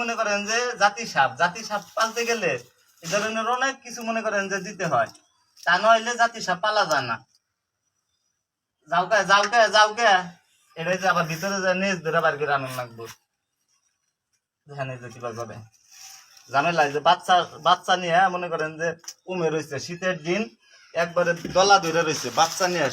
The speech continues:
সব সাপ একবারে দলা ধরে রয়েছে। মনে করেন যে যার কারণে যে বাইর করা গেতেছে না সাপগুলা। অনেক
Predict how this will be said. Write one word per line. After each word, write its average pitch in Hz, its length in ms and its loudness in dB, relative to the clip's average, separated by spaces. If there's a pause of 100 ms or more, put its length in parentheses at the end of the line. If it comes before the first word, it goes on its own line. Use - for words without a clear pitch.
সব 151 120 -6 (100)
সাপ 202 160 4 (140)
একবারে 165 300 -6
দলা 180 240 4
ধরে 139 220 -2
রয়েছে। 123 260 -8 (540)
মনে 165 180 -8
করেন 160 200 -2 (100)
যে 190 80 -2 (220)
যার 147 200 0
কারণে 165 340 -2
যে 170 80 -6 (880)
বাইর 151 180 0
করা 160 180 0
গেতেছে 180 360 -8
না 180 140 -4
সাপগুলা। 175 420 -4 (1000)
অনেক 165 160 -6